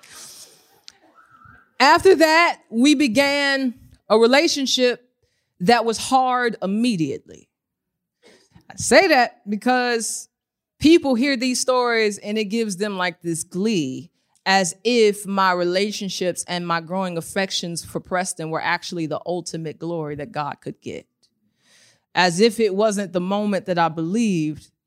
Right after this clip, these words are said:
that was just as glorifying to God. Um, but it is a kind of glory. Marriage is that. It just isn't the highest. The highest is Jesus, right?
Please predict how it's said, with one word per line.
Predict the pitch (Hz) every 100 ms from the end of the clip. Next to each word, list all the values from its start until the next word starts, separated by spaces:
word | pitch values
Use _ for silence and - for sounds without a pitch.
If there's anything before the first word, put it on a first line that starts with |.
| _
that | 160 175
was | 160 147
just | - 185 175
as | 147 143
glorifying | 143 135 - - - _ _ _ _ _
to | -
God. | 127 127 - _ _ _ _ _
Um, | 160 160 156 147 143 _ _ _
but | - 254
it | 269
is | 294 254 240 - -
a | 226
kind | 220 240 220 208
of | 190 165
glory. | 175 160 156 202 240 _ _ _ _
Marriage | 165 190 208 208 202
is | 185 180 160
that. | 156 156 - _ _ _ _
It | 170
just | 170 190
isn't | 214 190 185
the |
highest. | 165 151 135 - 87 - - - _ _ _ _ _
The | - - 156
highest | 151 226 220 190 165 160 -
is | 175 160
Jesus, | 208 170 - 127 -
right? | 151 165